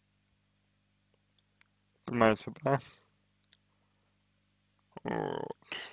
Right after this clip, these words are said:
Нравится ли вам быть закрытой, закрытой? Если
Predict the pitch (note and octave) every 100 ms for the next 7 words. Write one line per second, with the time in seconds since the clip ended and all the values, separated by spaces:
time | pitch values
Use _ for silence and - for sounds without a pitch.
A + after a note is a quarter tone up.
0 | - - _ _ _ _ _ _ _ -
1 | - - - B2+ C#3+ E3 D3 A#2+ - A#2
2 | A2 G#2+ G#2+ G#2+ - A2+ - A#3 F#3 A2+
3 | - A2 - - - - G#3+ A3 - A#2
4 | - - - _ - - _ _ _ _
5 | _ - - - - _ _ _ _ _
6 | - B2 B2+ - A#2 A2